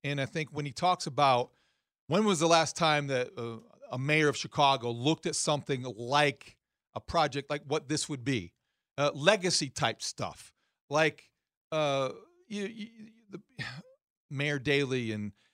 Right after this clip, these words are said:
and other things that you, you look at building and having it last for a lot longer than they will be here. You know, that, that's the kind of thing you, it's ambitious,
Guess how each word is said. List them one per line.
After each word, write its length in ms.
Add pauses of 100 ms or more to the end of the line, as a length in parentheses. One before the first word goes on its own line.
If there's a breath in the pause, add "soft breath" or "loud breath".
(140)
and 120
other 220
things 420
that 320
you, 120
you 160 (100)
look 240
at 280
building 720 (440)
and 540
having 320
it 80
last 440
for 420 (1200)
a 40
lot 340
longer 260
than 160
they 140
will 100
be 140
here. 240 (220)
You 120
know, 120 (100)
that, 260 (100)
that's 180
the 60
kind 200
of 60
thing 200
you, 200
it's 160
ambitious, 560